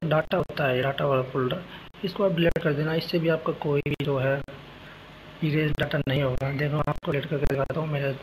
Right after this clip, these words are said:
दो सौ एम बी, साढ़े ढाई, ढाई सौ एम बी का ये जो है फोल्डर कवर हुआ है, मैंने डिलीट कर दिया है।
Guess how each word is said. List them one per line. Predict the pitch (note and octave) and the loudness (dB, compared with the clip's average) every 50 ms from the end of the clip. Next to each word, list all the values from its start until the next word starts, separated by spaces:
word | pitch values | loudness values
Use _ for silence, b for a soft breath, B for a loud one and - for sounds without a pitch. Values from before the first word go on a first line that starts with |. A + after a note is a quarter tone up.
| - - | -8 -6
दो | D3+ C#3+ C#3 | -4 -4 -4
सौ | - - D#3+ D3 | -4 -2 -2 0
एम | C#3 C3+ C3+ C3+ | 0 0 -2 -2
बी, | C3+ C3+ C3+ C3+ C#3 D3 - - - - - - - | -2 -2 -2 -4 -4 -6 -10 -14 -18 -18 -18 -16 -12
साढ़े | - - D3 C#3 C#3+ | -8 -2 -2 0 2
ढाई, | D3 C#3 C#3 D#3+ - - - | 2 2 2 0 -4 -4 -4
ढाई | D3 C#3+ D3 | -2 -2 0
सौ | D3+ F3+ | 4 4
एम | E3+ D#3 | 2 4
बी | D3+ D3+ | 2 -2
का | D#3 D#3 D3 | -2 -4 -4
ये | C#3+ D3 C#3+ | -4 -4 -4
जो | C#3+ C#3+ | -2 0
है | C#3 C#3+ D3 - - - - - - - - - - - | 0 0 0 -2 -6 -16 -18 -18 -20 -20 -18 -12 -2 2
फोल्डर | C#3+ C#3 C3+ C3+ C#3 C#3 C3 C#3 - - | 4 4 4 4 2 0 -2 -2 -6 -2
कवर | - C#3+ C#3 C#3 | 0 0 0 0
हुआ | C3+ C3 - B2 | 0 0 0 -2
है, | D3 F3+ - - B B B B B B - - - - | -2 -2 -6 -10 B B B B B B -18 -12 -2 0
मैंने | E3 E3+ F3 | 2 4 4
डिलीट | E3+ E3 D#3 D#3 - | 2 2 0 -2 -2
कर | - - D#3 C#3+ | -4 -6 -4 -2
दिया | D3 D3+ | -2 -2
है। | E3+ F#3 D#3 | -2 -4 -6